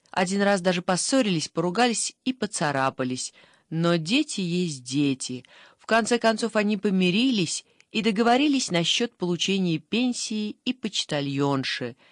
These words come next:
что Рита ляжет в постель под гору одеял и замотается шарфом до неузнаваемости,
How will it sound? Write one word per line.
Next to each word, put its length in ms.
что 220
Рита 260
ляжет 320
в 80
постель 640
под 200
гору 260
одеял 600
и 100
замотается 640
шарфом 680
до 240
неузнаваемости, 1160